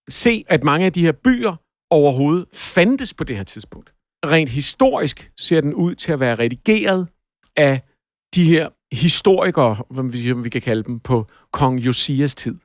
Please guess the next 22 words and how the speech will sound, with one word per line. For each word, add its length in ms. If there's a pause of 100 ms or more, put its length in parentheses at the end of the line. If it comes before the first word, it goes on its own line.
(760)
Der 60
er 80
mange 520 (140)
af 100
Josvas 600
replikker, 540 (560)
der 60
minder 320
meget 440
om 220 (440)
specifikt 640 (200)
femte 400
Mosebog. 640 (280)
Det 60
er 40
det, 100
man 120
kalder 320 (320)
de 80
deuteronomiske 840
tekster 560
i, 240